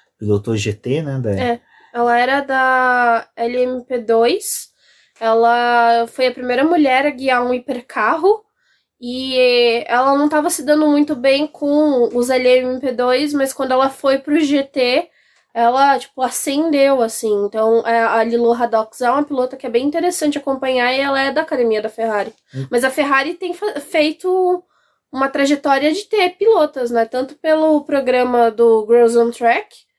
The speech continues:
Speaker 2: como a, a Lilo, que eles resolveram apoiar.
Speaker 1: Então, hein? Eu achei legal, eu achei que só que realmente, um, demorou. Acho que deveria ter sido desde o começo, como a Débora falou, já que é pra usar o nome da F um Academy, né? Vamos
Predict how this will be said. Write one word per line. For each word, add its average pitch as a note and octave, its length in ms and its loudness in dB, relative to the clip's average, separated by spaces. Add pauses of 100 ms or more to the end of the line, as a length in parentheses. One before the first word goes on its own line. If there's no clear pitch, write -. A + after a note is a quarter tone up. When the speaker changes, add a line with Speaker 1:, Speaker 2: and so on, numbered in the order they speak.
(320)
Speaker 2:
como C#4 380 0
a, C4+ 160 0
a C4 100 0
Lilo, C4 380 0
que D4+ 120 -8
eles D4 280 2
resolveram D4 520 0
apoiar. D4 600 -2 (200)
Speaker 1:
Então, B2+ 460 -4
hein? C3 240 -6 (240)
Eu F3 140 0
achei A3 240 -2
legal, G3+ 320 2
eu E3+ 60 2
achei E3+ 260 -6
que - 60 -16
só F3 180 -2
que E3+ 160 -8
realmente, D3+ 520 -4
um, B2+ 300 -4
demorou. C3 680 2 (220)
Acho A2 180 -10
que A#2+ 60 -8
deveria A#2 320 -2
ter A#2+ 100 -12
sido A#2 200 -8
desde A2 160 -6
o - 40 -18
começo, A#2+ 240 -2
como C3 140 -6
a A#2+ 60 0
Débora A2 340 -2
falou, A2+ 340 -2 (480)
já B2 140 -4
que B2 100 -4
é C3 60 2
pra B2 160 0
usar B2 220 -2
o A#2 100 0
nome A2+ 260 -2
da G#2+ 580 0
F A2 260 -4
um A2+ 100 -2
Academy, B2 680 -2
né? A2 220 -2
Vamos A2+ 480 -2